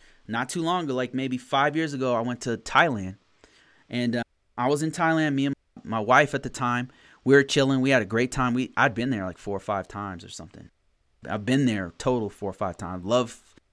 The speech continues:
Thailand. I've been to two different cities there and stuff. I just, the people are great, man. The, the monasteries, I went to the monastery, seen that sleeping monk. There's this giant, like, sleeping monk, a sleeping Buddha.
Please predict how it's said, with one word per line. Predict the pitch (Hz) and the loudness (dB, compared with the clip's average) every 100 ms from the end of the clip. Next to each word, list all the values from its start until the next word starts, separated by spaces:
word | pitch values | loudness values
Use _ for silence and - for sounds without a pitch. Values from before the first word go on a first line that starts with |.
| _ _ _ _ | _ _ _ _
Thailand. | - 107 95 87 85 | -4 -2 -2 -4 -8
I've | 95 | -4
been | 110 101 87 | -4 -4 -6
to | 101 | -12
two | - - 117 | -12 -6 -2
different | 110 110 104 - - | -2 -2 -6 -8 -10
cities | - 107 104 101 | -6 -4 -4 -6
there | 104 101 98 | -6 -6 -6
and | 92 | -6
stuff. | - 101 | -6 -6
I | 95 | -6
just, | 104 101 - - | -6 -10 -18 -10
the | - | 2
people | - 180 180 170 | 6 6 4 4
are | 131 | 4
great, | 117 143 151 143 | 4 4 4 0
man. | 139 135 135 131 - _ _ _ _ _ _ - | -2 0 0 -2 -8 _ _ _ _ _ _ -12
The, | 104 98 - _ _ _ _ _ _ _ _ - | -8 -8 -10 _ _ _ _ _ _ _ _ -10
the | 104 101 95 | -6 -4 -2
monasteries, | 101 131 147 - 147 143 143 | 2 2 2 2 2 2 2
I | 127 | 0
went | 131 131 | -4 -6
to | |
the | 104 | -8
monastery, | 98 113 120 123 120 | -4 -4 -4 -6 -6
seen | - 123 | -2 -2
that | 120 101 | -2 -4
sleeping | 120 127 127 120 | -4 -4 -4 -4
monk. | 127 127 | -6 -6
There's | 110 107 | -10 -10
this | 95 | -10
giant, | 104 110 113 - | -6 -4 -4 -6
like, | 107 - | -10 -8
sleeping | - 113 113 107 | -8 -6 -6 -4
monk, | 110 110 110 - _ _ _ _ _ _ _ _ | -4 -4 -8 -18 _ _ _ _ _ _ _ _
a | - 104 | -8 -4
sleeping | - 131 123 107 | 0 0 0 -2
Buddha. | 113 120 120 131 | 0 0 0 -2